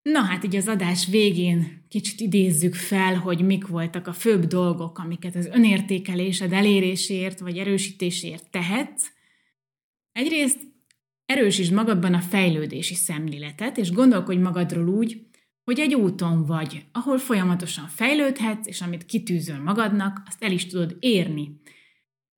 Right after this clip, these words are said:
Mindig saját magadhoz mérd a fejlődésedet, és ne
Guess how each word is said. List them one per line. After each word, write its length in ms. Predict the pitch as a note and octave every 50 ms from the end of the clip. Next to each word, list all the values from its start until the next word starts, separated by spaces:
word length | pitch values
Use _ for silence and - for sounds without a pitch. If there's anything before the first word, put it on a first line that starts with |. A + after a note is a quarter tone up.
| _ _ _ _ _ _
Mindig 260 | - D#4 F4+ D#4+ C4 B3
saját 440 | - - G#3 F#3 E3+ D3+ D#3+ D#3+
magadhoz 680 | F3 E3+ E3+ E3 D#3+ E3+ - - F3+ E3 F3 F3 - -
mérd 260 | - F3+ E3+ E3+ E3+
a 60 | F3
fejlődésedet, 880 | F3 - - A3+ A3 G#3 G3+ F#3 F3+ F3 F#3 F3 F3+ E3+ E3+ E3 - E3
és 120 | E3 -
ne 160 | - F3+ E3+